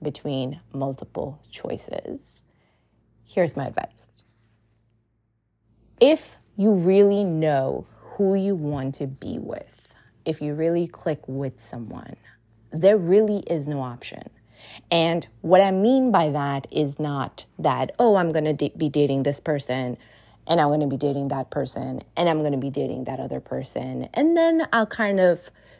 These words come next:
do a pros and a cons list," because here's my two cents on that situation.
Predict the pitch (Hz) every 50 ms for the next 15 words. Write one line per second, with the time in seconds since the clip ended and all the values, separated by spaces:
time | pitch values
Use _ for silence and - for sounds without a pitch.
0 | _ - 165 202 190 180 175 170 - - 190 165 170 170 156 160 147 143 135 -
1 | - 143 131 135 139 - 131 101 113 143 - - - - 165 151 175 165 160 -
2 | - - _ _ _ _ - - _ - - _ _ _ _ _ _ _ _ _
3 | _ _ _ _ _ _ _ _ - - 254 285 302 285 - - _ - 165 185
4 | 165 156 156 - - 160 147 - - - - - - - - 135 - - - -
5 | - - - - - - - - - - - - - - - 247